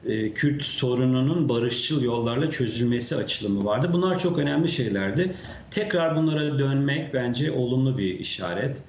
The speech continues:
O anlamda Türkiye'nin umarım siyasetinin, e, yolu da açılır. E, burada tek eleştiri konusu yapabileceğim, yani o dönemden farklı olarak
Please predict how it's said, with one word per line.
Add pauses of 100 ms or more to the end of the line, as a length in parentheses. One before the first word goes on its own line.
(340)
O
anlamda
Türkiye'nin (300)
umarım
siyasetinin,
e, (240)
yolu
da
açılır. (400)
E,
burada
tek
eleştiri
konusu
yapabileceğim,
yani
o
dönemden
farklı
olarak